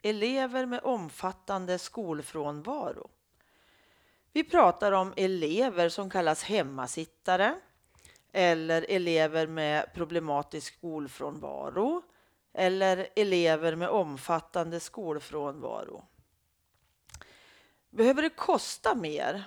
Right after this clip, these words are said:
att göra förändringar för att ge en grund som gör att de här eleverna kan komma tillbaka till skolan? Och en massa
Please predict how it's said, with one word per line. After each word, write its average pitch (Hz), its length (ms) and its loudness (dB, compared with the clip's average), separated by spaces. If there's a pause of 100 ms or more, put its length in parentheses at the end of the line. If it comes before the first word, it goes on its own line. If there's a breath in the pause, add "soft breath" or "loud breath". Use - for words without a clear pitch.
att 220 160 -4
göra 202 260 6
förändringar 180 840 2
för - 180 -2
att - 160 -2
ge 185 260 2
en 160 160 0
grund 160 420 -2
som 220 260 -6
gör 254 400 4
att - 320 -2
de 208 160 -2
här 175 160 4
eleverna 165 640 -2
kan 175 200 -6
komma 214 260 0
tillbaka 254 640 -2
till - 140 -16
skolan? 95 580 -10 (1160)
Och 101 300 2 (840)
en 240 220 -2
massa 254 520 -2